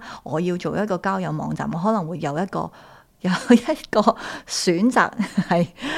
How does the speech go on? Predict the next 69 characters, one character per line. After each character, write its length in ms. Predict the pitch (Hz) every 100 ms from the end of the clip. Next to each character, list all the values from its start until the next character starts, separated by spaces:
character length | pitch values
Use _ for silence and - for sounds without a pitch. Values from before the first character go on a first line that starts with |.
| 294
上 240 | - 208
面 180 | 202 196
就 120 | 196 196
寫 200 | 196 226
住 120 | 247 190
我 200 | - 220
淨 180 | 240 202
係 160 | 202 190
好 160 | 196
單 240 | 214 285 294
純 180 | 202 156
嚟 80 |
搵 240 | 160 160 196
S 220 | 254 -
P 160 | - 247
嘅 80 | 190
啫， 260 | 190 233
咁 100 | -
樣， 220 | 208 180 180
咁 120 | 196
啊， 140 | 190
可 280 | 147 185 185
能， 200 | 196 233
咁 60 | 185
唔 60 |
同 200 | 165 160
啦， 180 | 180 180 185
所 180 | 262 269
以 100 | 185
完 100 | 185
全 220 | - - - - -
可 80 |
能 120 | 269 156
會 80 |
大 100 | -
賣 420 | - 160 165 - 185
喎， 20 |
會 160 | 180 156
唔 40 |
會 120 | 165
呢？ 120 | 170 -
<laughs> 40 | 247 - - 254 - - - - _ _
咁 60 | 302
啊， 260 | 403 - 247
但 100 | 240
係 120 | 233 269
呢， 120 | 359 -
我 160 | - 294
真 140 | -
係， 240 | - - 180
哎 240 | 165 175
呀， 120 | 170 175
返 180 | 240 254
啦， 80 | 262
返 160 | 254 247
返 100 | 247
嚟 140 | 175
下。 160 | 175 196 - - - - -
我 140 | - 330
想 180 | 285 339
講， 260 | 202 175 226
我 40 | 214
真 160 | 320
係 80 | 208
想 220 | 185 160
講 180 | 180 175
嘅 80 | 170
係 120 | 160
呢， 120 | 185